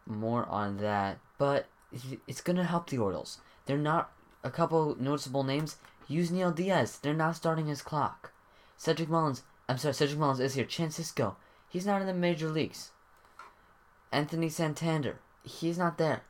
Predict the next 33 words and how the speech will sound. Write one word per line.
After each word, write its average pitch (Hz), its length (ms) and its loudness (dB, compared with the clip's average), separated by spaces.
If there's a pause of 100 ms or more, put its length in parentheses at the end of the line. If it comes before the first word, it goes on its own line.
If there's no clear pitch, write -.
(1200)
This 147 160 0
is 165 80 0
an 170 140 2
Orioles 170 400 2
team 165 280 -2
that 127 200 0
is 131 140 -4
w-, 110 400 -8 (260)
that 139 160 0
is 131 160 -2
letting 139 480 0 (140)
it 131 160 -4 (100)
just 123 200 -10
happen. - 480 -8 (160)
They're 127 200 0
not 139 400 2
rushing 147 340 0
guys 113 220 2
up, 110 220 2
and 123 100 -2
they're 127 80 0
giving 147 300 0
guys 139 220 2
time. 135 360 -8 (380)
And 131 100 -2
I 143 100 4
love 151 220 6
it. - 80 -6 (480)
Because 151 240 -4
why 156 220 6
start 226 240 -2
the - 80 -2
clock? 113 380 0